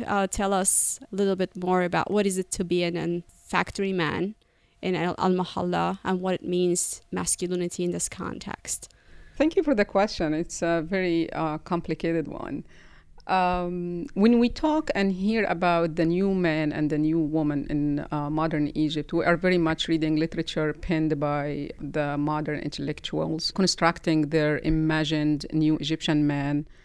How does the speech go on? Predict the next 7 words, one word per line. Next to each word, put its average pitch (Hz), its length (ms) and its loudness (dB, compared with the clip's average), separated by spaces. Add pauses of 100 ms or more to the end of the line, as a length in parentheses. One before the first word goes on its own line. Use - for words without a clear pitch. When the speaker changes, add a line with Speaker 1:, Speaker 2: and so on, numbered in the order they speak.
(280)
Speaker 2:
as 143 560 0
educated, 156 960 -2
as, 143 640 -4
uh, 156 240 -6
well-mannered, 151 920 0
quiet 147 360 -2
voices, 147 800 -6